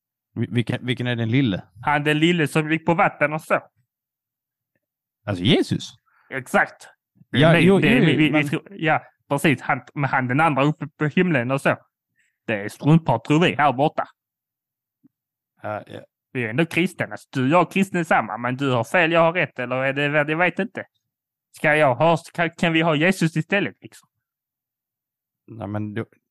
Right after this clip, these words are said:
Speaker 1: nu, nu f-, nu fallerar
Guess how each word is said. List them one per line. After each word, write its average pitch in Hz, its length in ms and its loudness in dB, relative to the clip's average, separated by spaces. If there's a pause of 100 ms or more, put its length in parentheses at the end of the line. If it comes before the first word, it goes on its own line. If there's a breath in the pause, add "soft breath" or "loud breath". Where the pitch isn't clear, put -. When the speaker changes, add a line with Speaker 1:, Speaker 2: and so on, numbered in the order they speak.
(340)
Speaker 1:
nu, 123 240 -8
nu 107 200 -6
f-, - 380 -8
nu 120 200 0
fallerar 123 1000 -2